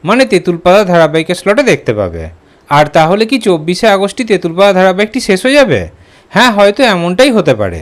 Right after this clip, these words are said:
তবে এমনটাও হতে পারে যে চব্বিশে আগস্ট হয়তো তেঁতুলপাড়া ধারাবাহিকটি শেষ হলো না, শেষ এক দু সপ্তাহের জন্য ধারাবাহিকটিকে অন্য কোনো স্লটে পাঠানো হলো। এখন নতুন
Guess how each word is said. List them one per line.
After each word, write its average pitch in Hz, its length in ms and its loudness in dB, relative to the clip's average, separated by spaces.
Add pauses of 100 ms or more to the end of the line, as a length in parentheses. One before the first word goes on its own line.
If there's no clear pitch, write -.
(300)
তবে 202 280 4
এমনটাও 190 480 0
হতে 214 200 -2
পারে 220 220 0
যে 262 120 0
চব্বিশে 175 480 -2
আগস্ট 190 320 0
হয়তো 202 240 2
তেঁতুলপাড়া 175 500 0
ধারাবাহিকটি 185 520 0
শেষ 196 220 -2
হলো 117 180 -4
না, 87 140 -10 (480)
শেষ 254 280 2 (100)
এক 180 200 4
দু 190 100 0
সপ্তাহের 202 440 0
জন্য 233 220 -2
ধারাবাহিকটিকে 151 680 0
অন্য 165 240 -2
কোনো 147 220 -2
স্লটে 196 280 0
পাঠানো 151 380 0
হলো। 95 240 -8 (480)
এখন 269 360 2
নতুন 208 240 -2